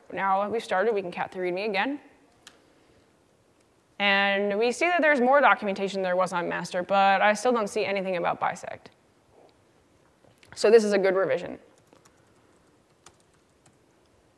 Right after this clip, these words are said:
All right, now bisect has found a new revision for us to test.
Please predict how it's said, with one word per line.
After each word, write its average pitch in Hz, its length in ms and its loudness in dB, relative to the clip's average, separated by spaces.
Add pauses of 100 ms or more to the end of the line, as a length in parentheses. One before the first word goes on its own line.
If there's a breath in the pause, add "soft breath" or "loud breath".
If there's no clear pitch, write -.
(1040 soft breath)
All 175 80 -4
right, 233 260 2 (460)
now 202 140 2
bisect 220 300 4
has 214 140 -4
found 214 180 2
a 214 60 0
new 220 240 2
revision 190 360 2
for 180 140 -6
us - 280 -6
to - 80 -14
test. - 360 -10